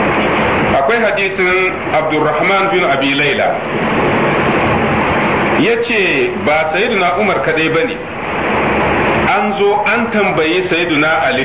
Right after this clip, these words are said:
fi man tallaka imra'atahu salatan, mutum ne ya saki matansa saki uku qabla an yarkula biha, kafin ya tara da ita.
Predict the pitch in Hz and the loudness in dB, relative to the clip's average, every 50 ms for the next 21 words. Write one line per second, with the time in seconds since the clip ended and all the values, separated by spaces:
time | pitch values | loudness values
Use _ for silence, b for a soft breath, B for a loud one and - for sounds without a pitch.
0 | - - 175 180 190 185 190 190 190 190 185 175 151 147 156 170 170 170 170 175 | -2 -2 -2 0 0 2 2 2 0 0 0 0 2 2 2 0 0 2 2 2
1 | 175 170 165 165 165 160 165 165 143 147 156 160 - 131 135 139 147 160 165 160 | 2 2 2 2 2 2 0 0 2 2 2 2 2 0 0 2 2 2 0 0
2 | - 147 135 127 127 135 135 - 180 170 160 151 151 151 156 165 175 - - - | 0 0 0 0 2 0 0 0 0 2 2 2 2 2 2 2 0 0 -2 -4
3 | 147 - - 165 170 160 135 127 - 170 175 165 - 139 123 - 165 - - - | -4 -2 0 0 2 2 2 0 0 0 0 0 0 -2 -2 -2 -2 -2 -2 -2
4 | - - 151 165 160 151 135 - 156 160 160 156 156 139 139 160 151 147 139 - | 0 0 2 2 2 2 2 2 2 0 0 0 0 0 0 2 2 2 0 0
5 | - 160 160 143 127 117 131 120 131 139 139 139 131 123 151 151 160 165 156 131 | 0 0 0 2 2 0 0 0 0 0 0 2 0 0 0 0 0 0 0 0
6 | 131 135 135 139 135 120 107 107 95 101 104 - 107 104 | 0 0 0 0 0 0 0 -2 -2 -2 -2 0 0 0